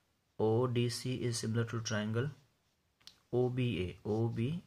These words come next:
A. So angle C will be equal to angle A। So we can write here, since triangle, triangle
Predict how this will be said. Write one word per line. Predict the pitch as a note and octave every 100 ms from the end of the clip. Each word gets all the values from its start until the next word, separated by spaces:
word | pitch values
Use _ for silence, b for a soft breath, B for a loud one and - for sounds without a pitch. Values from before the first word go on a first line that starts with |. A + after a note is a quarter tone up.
| -
A. | G#2 D#2+ F#2 - - _ B B B
So | - - -
angle | A2 A#2 C#3
C | B2+ C3+
will | C3
be | C3
equal | - B2+
to | B2+
angle | B2 B2+ C3+ -
A। | C#3 A#2+ - - - - - - - - - - - - - - - - b b b
So | - G#2+
we | G#2+
can | - A2 G2+
write | G2+ G2 G2
here, | F#2+ - - - B B B B _
since | - C#3+ D#3+ - -
triangle, | - A#2 A#2 A#2+ C3+ D#3 - _ _ B B B B B B - _ - _ _ - - _ _ _ _ _ _ - -
triangle | - G#2 G2+ C3+